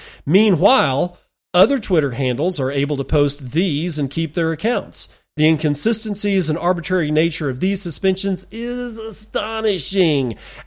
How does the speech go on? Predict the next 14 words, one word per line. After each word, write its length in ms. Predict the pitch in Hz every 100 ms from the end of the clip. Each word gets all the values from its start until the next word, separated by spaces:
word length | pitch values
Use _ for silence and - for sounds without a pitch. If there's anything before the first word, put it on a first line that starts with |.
| -
Adam 340 | 185 202 185
Hills, 380 | 165 190 185 127
he 100 | 143
shows 340 | 131 156 135
a 140 | 123 113
tweet 380 | - 160 147 -
from 160 | 127
Adam 300 | - 131 127
Hills, 380 | 135 180 131 101
who 100 | 117
has 260 | 120 123 127
a 140 | 131
blue 240 | 147 196 190
check. 420 | - 101 69